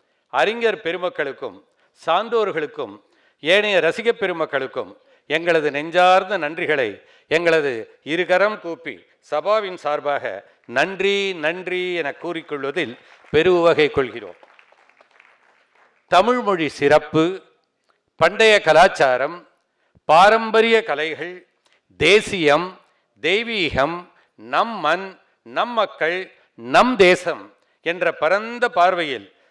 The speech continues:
சிறந்ததொரு சொற்பொழிவாற்றி, புகழ் பொதிந்த நமது கலைஞர்களுக்கு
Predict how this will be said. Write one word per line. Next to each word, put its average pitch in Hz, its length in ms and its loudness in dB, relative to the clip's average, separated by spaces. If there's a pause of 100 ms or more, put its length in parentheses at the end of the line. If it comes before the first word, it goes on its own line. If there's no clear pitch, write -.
(140)
சிறந்ததொரு 214 720 0
சொற்பொழிவாற்றி, 165 960 4 (440)
புகழ் 220 360 0
பொதிந்த 240 420 -2
நமது 196 260 -4
கலைஞர்களுக்கு 165 960 0